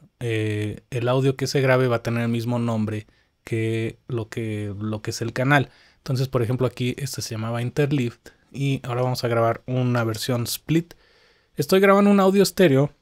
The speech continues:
una voz que está entrando a los dos canales, pero en esta modalidad split. Por lo tanto, voy a tener un canal para, un archivo, perdón, para el canal izquierdo y un archivo para el canal derecho.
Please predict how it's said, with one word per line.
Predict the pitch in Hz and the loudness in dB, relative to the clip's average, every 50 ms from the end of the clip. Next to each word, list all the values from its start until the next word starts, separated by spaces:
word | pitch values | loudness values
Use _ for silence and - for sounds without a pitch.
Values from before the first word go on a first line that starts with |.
| _ _ | _ _
una | - 131 127 123 123 | 0 2 2 4 4
voz | 120 123 123 127 131 123 - - - | 4 4 4 4 4 2 0 -6 -8
que | - 120 | -6 -6
está | 110 - - 117 | -4 -2 -2 -2
entrando | 120 113 - 117 117 120 117 | 0 0 0 0 2 4 4
a | 113 | 4
los | 113 113 110 117 | 4 2 2 2
dos | 127 127 - | 0 0 2
canales, | - 143 131 127 123 120 131 143 - - - _ _ _ _ - | 4 4 4 4 4 4 4 2 2 -2 -10 _ _ _ _ 6
pero | 156 147 151 156 151 | 8 10 10 10 8
en | 147 | 6
esta | 147 139 139 - 143 | 4 2 2 2 2
modalidad | 135 127 123 120 117 117 117 120 123 123 127 | 4 4 4 4 4 4 4 2 2 0 0
split. | - - - - 175 175 170 - - - - _ _ - | -4 -6 0 2 2 2 2 0 -10 -20 -20 _ _ -2
Por | - 131 | 0 2
lo | 123 131 127 | 2 2 4
tanto, | - 135 135 135 - | 4 4 4 4 4
voy | 135 131 127 | 4 4 4
a | 127 - | 2 0
tener | - 123 120 123 123 120 - - | 0 -2 0 0 0 -2 -4 -2
un | - 156 156 156 151 156 151 | 0 2 4 4 4 4 2
canal | - - 135 127 127 131 135 135 | 0 0 0 2 4 4 4 2
para, | 131 - - 123 123 123 123 123 123 123 123 - | 0 0 0 0 2 2 0 0 0 0 0 0
un | 131 147 151 151 | 2 4 4 4
archivo, | 139 - - - 151 139 120 - | 4 2 2 0 2 2 2 2
perdón, | - 123 123 123 | 2 0 0 2
para | - 117 110 | 0 0 -2
el | 110 | -2
canal | - 123 117 127 131 139 | -2 -2 0 0 2 0
izquierdo | 143 - - 208 202 202 196 165 | 0 2 4 4 4 6 6 4
y | |
un | 151 139 | 4 2
archivo | 123 107 - - 131 127 113 | 0 0 -2 -2 -2 -2 0
para | - 117 101 | 0 -2 -2
el | 98 95 | -2 -4
canal | - - - 110 110 113 110 107 | -6 -6 -6 -4 -4 -4 -4 -4
derecho. | 104 95 87 - - - - - | -6 -6 -8 -10 -12 -14 -16 -16